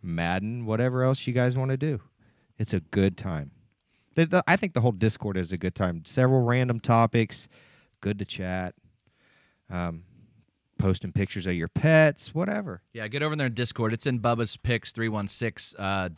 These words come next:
Speaker 1: Link tweet.
Speaker 2: Link tweet, and it's in my link tree too on my TikTok. I need to put it somewhere, but anyway. All right, so we've covered all the, the, the, what, basics. Let's go back to Saturday night where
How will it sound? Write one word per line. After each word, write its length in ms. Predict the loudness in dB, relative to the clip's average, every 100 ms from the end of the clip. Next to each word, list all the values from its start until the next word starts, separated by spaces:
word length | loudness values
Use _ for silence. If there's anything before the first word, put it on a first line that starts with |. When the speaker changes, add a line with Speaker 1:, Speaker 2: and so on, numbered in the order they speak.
| _ _ _ -8
Speaker 1:
Link 220 | -2 0
tweet. 380 | 0 0 2 2
Speaker 2:
Link 260 | 2 2 2
tweet, 440 | 2 4 6 4 2
and 100 | -2
it's 140 | -2
in 100 | 0
my 220 | 2 4
link 220 | 2 0
tree 180 | -2 -2
too 240 | -2 -2 0
on 100 | -2
my 120 | -4
TikTok. 500 | -6 -8 -6 -6 -2
I 80 | 0
need 140 | 0
to 80 | -4
put 160 | -6
it 80 | -8
somewhere, 400 | -8 -8 -8 -10
but 180 | -10 -14 -12
anyway. 260 | -10 -10 -10 -14 -18 -4
All 80 | 0
right, 180 | 0 -2
so 120 | -2
we've 160 | -2
covered 280 | 0 0 2
all 180 | 4 4
the, 220 | 2 -2 -6 _
the, 300 | -8 -6 -8 -12 _ _ _ _ _ _
the, 340 | -10 -8 -8 -12 _ _ _ _ -12
what, 180 | -8
basics. 540 | -4 -6 -6 -14 -18 -20 _
Let's 140 | -4 0
go 100 | 2
back 220 | 2 0
to 100 | -4
Saturday 600 | -2 4 4 6 4 2
night 360 | 2 0 -2 -6
where 520 | -6 -4 -2 -4 -6